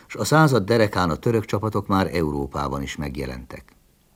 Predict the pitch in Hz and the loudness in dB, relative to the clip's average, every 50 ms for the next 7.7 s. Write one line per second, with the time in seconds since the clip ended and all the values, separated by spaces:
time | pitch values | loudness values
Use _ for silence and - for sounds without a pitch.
0 | _ _ _ _ _ _ _ _ _ _ _ _ _ _ _ _ _ _ _ _ | _ _ _ _ _ _ _ _ _ _ _ _ _ _ _ _ _ _ _ _
1 | - - 165 156 135 110 101 104 120 120 123 110 104 101 98 - 101 92 92 - | 0 2 4 6 6 6 6 4 4 4 4 4 4 2 2 2 2 0 0 0
2 | - - 127 123 - 110 104 95 85 82 76 76 78 76 69 65 65 - - - | 0 -2 -2 -2 -2 -2 -2 0 0 -2 -2 -2 -4 -4 -4 -6 -8 -6 -2 0
3 | 110 139 139 - - 120 107 98 104 104 95 92 92 95 - - - 87 82 80 | 2 2 2 2 2 4 4 4 4 4 4 2 0 -2 -4 -4 -2 -2 -2 -2
4 | - 85 80 80 78 78 - - - - - - - - 82 90 117 139 131 120 | -2 -2 0 0 -2 -4 -6 -12 -20 -20 -20 -10 -4 0 2 4 4 4 4 4
5 | - 120 101 - 104 92 90 85 82 82 80 78 76 73 73 - - 101 107 95 | 2 0 2 4 4 4 4 4 2 2 2 0 0 -2 -2 -2 0 2 2 2
6 | 90 80 78 71 - - 69 67 65 - - 85 82 85 82 - - - 98 90 | 2 2 0 0 -2 -4 -4 -6 -4 -4 -2 -2 -2 -2 -4 -6 -6 -2 0 2
7 | 85 85 80 80 78 78 78 73 - - 65 - - - | 2 2 0 0 -2 -2 -4 -4 -6 -6 -8 -8 -10 -18